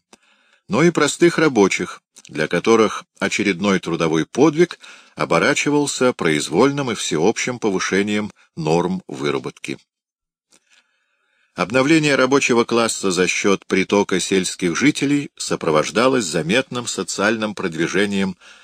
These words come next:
квалифицированных рабочих и молодых горожан. С тысяча девятьсот сорок седьмого по пятьдесят третий год около четырёх миллионов человек получили высшее и среднее специальное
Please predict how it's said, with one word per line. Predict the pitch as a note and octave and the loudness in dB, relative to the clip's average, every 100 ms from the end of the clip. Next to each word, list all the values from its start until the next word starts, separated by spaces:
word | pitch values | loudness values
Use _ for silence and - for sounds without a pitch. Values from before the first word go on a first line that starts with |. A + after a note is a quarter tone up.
| _ _ | _ _
квалифицированных | E2+ F2+ - F#2+ - G#2 F2+ F2+ F2 - | -4 -2 -2 -6 -2 -2 -2 -2 -4 -4
рабочих | E2 - A#2+ C3+ C3+ C3 - - _ _ - | -2 0 0 -2 -4 -6 -12 -20 _ _ -2
и | A2 | 0
молодых | G#2 E2 D#2 F#2 F2 F#2 | 0 0 0 -2 -4 -8
горожан. | E2 D#2+ D#2+ C#2 A#1+ - _ _ _ - _ _ _ _ _ _ | -6 -4 -4 -4 -6 -12 _ _ _ -20 _ _ _ _ _ _
С | - | -2
тысяча | - E3+ C3+ - | 0 2 0 0
девятьсот | G2 F#2 F2+ - F2+ - | 0 0 0 0 0 0
сорок | - F2+ E2 | 0 0 0
седьмого | - E2+ D2+ E2 F2+ G2 _ | -4 -6 -2 0 0 -2 _
по | - | -14
пятьдесят | - D#2+ D#2 E2 A2+ A#2 | -10 -10 -6 -2 0 -2
третий | - E2+ F3+ - | -2 -2 -2 -4
год | C#2 - F2+ - _ - _ _ _ | -8 -4 -4 -6 _ -20 _ _ _
около | B2+ - A#2+ A2+ | -4 0 2 2
четырёх | - - C3 C#3 | -2 0 0 0
миллионов | G2+ F2+ G#2 F2+ | -2 0 2 0
человек | - F2+ D2 D2 E2 | -4 -2 0 0 -2
получили | - E2 D#2+ G#2+ G#2+ | -2 -4 -2 0 0
высшее | F2 A2+ - - A2+ A2+ | 2 0 0 0 2 2
и | |
среднее | G2+ - F2 E2+ F#2 G2 | 0 -2 -2 0 -2 -4
специальное | - - - F2 D2+ D#2+ E2 F2+ | -4 -8 -4 -2 -2 -2 -4 -6